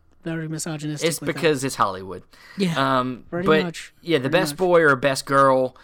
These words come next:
Speaker 2: uh, day-to-day management and hiring of, of, uh, people, you know, and also help, you know, rent equipment, you know, for
Speaker 1: Yeah,
Speaker 2: the production.
Speaker 1: rentals, manpower, all that kind of stuff.
Speaker 2: And then you also have your, once again, like your sound department, you have techs who, uh,
Speaker 1: Yes.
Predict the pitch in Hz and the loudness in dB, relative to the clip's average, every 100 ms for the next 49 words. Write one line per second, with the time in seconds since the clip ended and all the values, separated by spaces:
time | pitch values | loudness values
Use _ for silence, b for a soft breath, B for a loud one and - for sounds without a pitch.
0 | B B 120 123 123 147 151 147 139 135 | B B 0 0 2 0 2 2 0 0
1 | 120 127 123 127 123 113 127 123 123 120 | -2 -2 -4 -6 -6 -2 2 2 2 -2
2 | 117 113 110 120 117 - - b b b | -4 -6 -4 -4 -4 -6 -20 b b b
3 | - 131 113 - 147 139 139 156 135 147 | -2 -2 -2 -2 -2 -2 -4 -2 0 4
4 | 156 160 139 143 135 - - - 147 127 | 2 2 0 0 -2 -6 -20 -16 -6 -2
5 | 113 123 135 127 120 147 131 123 120 - | -2 -2 -4 -6 -8 -6 -4 -6 -8 -14
6 | - _ - 139 117 113 180 151 117 131 | -20 _ -12 -6 -6 -4 -2 -2 -2 -2
7 | 120 139 170 185 160 156 151 151 156 151 | -2 -2 -2 -2 -4 -4 -4 -4 -4 -6
8 | - 147 147 147 143 143 156 _ _ 220 | -10 -10 -10 -10 -10 -12 -14 _ _ -12
9 | 160 139 139 139 139 - 135 - - - | -10 -10 -12 -14 -14 -18 -20 -20 -14 -4
10 | 143 147 165 185 185 185 160 156 151 143 | -2 0 0 2 2 0 0 0 -2 -4
11 | 135 156 143 131 147 139 131 127 135 123 | -2 -2 0 -4 -2 0 0 -2 -6 -4
12 | 143 131 123 - 123 117 123 123 113 - | 0 0 0 0 -2 -2 -8 -6 -6 -4
13 | 123 - - - - 131 113 107 160 107 | -4 -4 -10 -10 -6 -4 -4 -6 -4 -4
14 | 98 107 | -2 -4